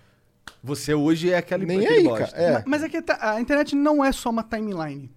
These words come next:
Speaker 3: na minha opinião, tá ligado? Existe um, uma história que a internet carrega e, e essa história, na minha opinião, ela tem poder.
Speaker 2: Mas a história é uma timeline.
Speaker 3: Ah, sim, sim.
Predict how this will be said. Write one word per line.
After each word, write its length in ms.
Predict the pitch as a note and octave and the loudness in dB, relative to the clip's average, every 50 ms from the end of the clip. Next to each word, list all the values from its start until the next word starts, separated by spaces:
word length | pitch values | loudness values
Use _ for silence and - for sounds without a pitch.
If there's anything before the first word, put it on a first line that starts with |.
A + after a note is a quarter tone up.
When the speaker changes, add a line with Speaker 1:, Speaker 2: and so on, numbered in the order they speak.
| - - - | -20 -20 -14
Speaker 3:
na 100 | - F#3 | -10 -8
minha 120 | F3+ F3 | -8 -8
opinião, 400 | E3 F3 F3+ F3 E3 D3+ C#3 B2+ | -8 -10 -10 -8 -8 -8 -8 -10
tá 120 | - D#3 | -12 -14
ligado? 360 | C#3 C3+ D#3+ E3+ F3 E3+ - - | -12 -8 -6 -6 -6 -8 -8 -8
Existe 460 | G3+ F#3 D#3 F3+ A#3+ B3 - - C#4 | -8 -8 -6 -6 -6 -6 -4 -4 -4
um, 260 | C4 A#3+ A3+ G#3 G#3 | -4 -4 -4 -4 -6
uma 140 | G#3 G3+ G3 | -6 -6 -6
história 640 | G3+ - - - - - G#3 F#3+ F3+ E3 D#3+ D3+ C#3+ - - - - - - - _ - - _ - _ - | -6 -8 -10 -12 -4 -2 0 0 0 0 -4 -8 -10 -12 -16 -20 -20 -20 -20 -20 _ -20 -20 _ -20 _ -20
que 200 | - - - F3+ F#3 | -16 -8 -4 -2 -2
a 280 | F3+ F3 F3 F3 E3+ | -2 -2 -4 -4 -6
internet 420 | F3 F3 F3 - F#3+ F#3 F#3+ - - | -8 -8 -8 -8 -6 -6 -8 -8 -8
carrega 520 | - G3 F3 E3 F3+ G3 G#3+ G3+ A#3 A#3 | -8 -8 -6 -2 -2 -2 -2 0 -2 -2
e, 240 | A3 A3 G#3+ G3+ - - | -2 -4 -6 -8 -8 -6
e 60 | G3+ | -4
essa 240 | G#3 G#3 G#3 - - | -2 -2 -2 -4 -10
história, 380 | G#3+ - - A3 G#3+ G#3 A3 A3 | -14 -8 -4 -4 -2 -2 -2 -4
na 100 | A3+ A#3 C4 | -4 -2 -2
minha 100 | D#4+ F#4+ | -2 0
opinião, 260 | F#4 E4+ D4+ D4+ D4 | 2 2 2 2 2
ela 100 | D4 D4 | 2 2
tem 120 | D4 D4 B3+ | 0 -2 -6
poder. 300 | C#4 C4 G3 F3+ F3 D3+ | -6 -6 -6 -6 -2 -2
Speaker 2:
Mas 140 | D3 B2+ B2 | -2 0 0
a 60 | B2 | -2
história 320 | A#2+ A#2+ - B2 A2 A2 | -4 -4 -4 -2 -2 -2
é 20 | B2 | -2
uma 120 | C#3+ D#3 | -4 -4
timeline. 560 | - - F#3+ G#3+ B3 F#4+ F#4 - F#3 F3 E3 - - - - - - - - - - - - - - - - _ | -4 -4 -4 -4 -4 -4 -4 -4 -4 -6 -8 -10 -12 -14 -14 -14 -14 -14 -14 -16 -18 -18 -18 -20 -20 -20 -10 _
Speaker 3:
Ah, 140 | B3 G#3+ F#3 | -4 -4 -4
sim, 380 | - - - F4 E4+ C4 G3+ | -6 -8 -6 -4 -4 -4 -4
sim. 340 | D#3 - - B3 G#3+ F3 D#3+ | -6 -10 -12 -12 -12 -12 -12